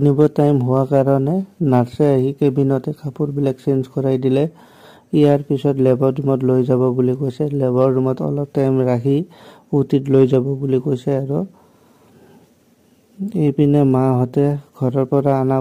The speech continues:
বস্তুবিলাক অলপমান ঠিক ঠাক কৰি কিনে থৈ দিব ধৰিছে। কেবিনৰ পৰা এতিয়া লেবৰ ৰুমত লৈ আহি পালে। লেবৰ ৰুমত আহি পোৱাৰ পিছত লেবৰ ৰুমত বিচনা এখনতে অকণমান time শুব দিলে। ইয়াৰ পিছত অতীত লৈ যাব বুলি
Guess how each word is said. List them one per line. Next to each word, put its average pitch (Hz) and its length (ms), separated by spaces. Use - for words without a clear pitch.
বস্তুবিলাক 143 640
অলপমান 151 480
ঠিক 147 160
ঠাক 147 320
কৰি 139 240
কিনে 147 240
থৈ 139 220
দিব 135 100
ধৰিছে। 135 420
কেবিনৰ 151 520
পৰা 143 300
এতিয়া 139 260
লেবৰ 135 300
ৰুমত 135 180
লৈ 135 100
আহি 127 240
পালে। 131 240
লেবৰ 131 340
ৰুমত 135 320
আহি 131 220
পোৱাৰ 135 180
পিছত 139 200
লেবৰ 131 240
ৰুমত 139 180
বিচনা 139 360
এখনতে 139 500
অকণমান 143 380
time 143 220
শুব 147 180
দিলে। 143 220
ইয়াৰ 139 260
পিছত 143 300
অতীত 147 240
লৈ 143 140
যাব 139 180
বুলি 139 200